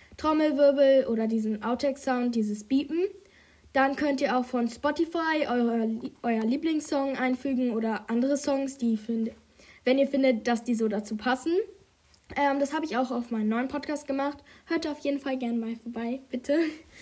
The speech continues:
Ähm, und genau, also Anchor ist wirklich richtig, richtig cool. Und ja, wenn ihr noch mehr Fragen dazu habt, dann schreibt mir das gerne. Ich antworte darauf.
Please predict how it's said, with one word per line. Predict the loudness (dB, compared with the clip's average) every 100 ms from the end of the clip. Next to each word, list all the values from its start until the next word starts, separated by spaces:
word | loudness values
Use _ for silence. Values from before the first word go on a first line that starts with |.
| -20 -18 -2
Ähm, | 0 2 0 -2 -4 -8 -20 _ 0
und | 4 4 2 -4 -10 -6 2
genau, | 4 4 0
also | -2 -2 -2
Anchor | -4 -2 -4
ist | -2
wirklich | -2 -2 -2
richtig, | -2 -2 -2 -4
richtig | -4 -10 -4
cool. | 0 2 2 0 -2
Und | -2 0 -2 -6 -12 -8
ja, | -8 -8 _ -20 -20 _
wenn | 4
ihr | 4
noch | 4 2
mehr | 0 0
Fragen | 0 -2 0
dazu | -2 -2 0
habt, | 0 0 -2
dann | -2 -2
schreibt | -2 -4 -2
mir |
das | -4 -4
gerne. | -2 -2 0 -2 -4
Ich | -8 -6
antworte | -4 -4 -4
darauf. | -6 -4 -4